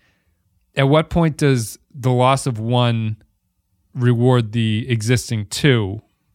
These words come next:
And I'm, I'm, I'm a little bit surprised by the people who would say that Tuvix being, uh, executed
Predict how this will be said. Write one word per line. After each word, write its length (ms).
And 200
I'm, 280
I'm, 220
I'm 120
a 40
little 180
bit 160
surprised 380
by 100
the 80
people 360
who 120
would 140
say 180
that 220
Tuvix 600
being, 520
uh, 340
executed 840